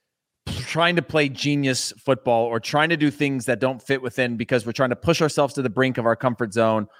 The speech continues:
or outside of our comfort zone. And now we need to go back to simplifying it. And you know how it is, Jimmy. On the field, there are times where we say, "You know what? We're gonna go out and press." And one of your teammates decides,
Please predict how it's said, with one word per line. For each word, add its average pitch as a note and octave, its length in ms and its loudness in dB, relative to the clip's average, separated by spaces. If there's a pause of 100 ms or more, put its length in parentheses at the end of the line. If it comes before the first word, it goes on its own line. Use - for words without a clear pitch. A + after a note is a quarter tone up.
or A#2+ 120 2
outside B2+ 320 2
of C3+ 80 2
our B2+ 100 4
comfort A2+ 300 -4
zone. G#2+ 280 0 (340)
And C#3 140 0
now D3+ 200 4
we F3 100 2
need D#3 160 2
to C#3+ 40 2
go C#3 140 4
back C3 320 2
to A#2+ 100 -8
simplifying A2+ 760 0
it. G2+ 160 -4 (260)
And F#3 160 2
you C4 60 4
know C#4+ 100 4
how A3+ 180 4
it D#3 80 0
is, B2 120 -2
Jimmy. B2+ 180 0
On D3+ 80 4
the E3+ 80 0
field, A#3 380 0 (380)
there G3 180 2
are A#3+ 100 2
times F3 460 0
where C#3 300 4
we C#3 100 -2
say, C#3 180 2
"You D3+ 100 2
know G3+ 120 2
what? G3+ 100 -4
We're G3 60 -4
gonna E3+ 160 -2
go D3+ 60 2
out D3 100 2
and B2 100 -10
press." A2 320 -6 (200)
And D3+ 120 -4
one G3 120 2
of A#3 40 2
your A3 100 4
teammates F3+ 400 -2
decides, D3+ 480 0